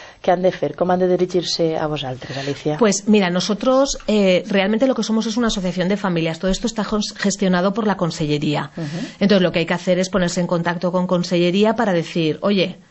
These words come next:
Speaker 2: nosotros nos hemos enterado de lo que es el acogimiento, parece que nos ha removido ahí un poquito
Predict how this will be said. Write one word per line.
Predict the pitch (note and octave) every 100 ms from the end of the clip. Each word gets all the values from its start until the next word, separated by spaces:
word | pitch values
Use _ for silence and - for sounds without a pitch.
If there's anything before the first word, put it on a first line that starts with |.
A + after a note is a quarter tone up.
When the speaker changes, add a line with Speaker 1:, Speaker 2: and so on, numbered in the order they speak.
| _ - _
Speaker 2:
nosotros | G3 F3+ G#3+ G3+ F#3+ D3+
nos | E3+ E3
hemos | F#3 F#3
enterado | F3+ F3 F3 G#3
de |
lo | F3+
que | E3+
es | E3
el | E3+
acogimiento, | E3+ E3 F3+ G3 A3+ C#4
parece | F#3+ F#3 G3 G#3
que | G3
nos | F3+ E3+
ha | F3
removido | F#3 F#3+ F#3+ F#3+ G3
ahí | F#3 F#3+
un | F#3+
poquito | F#3 F#3 A#3 - F3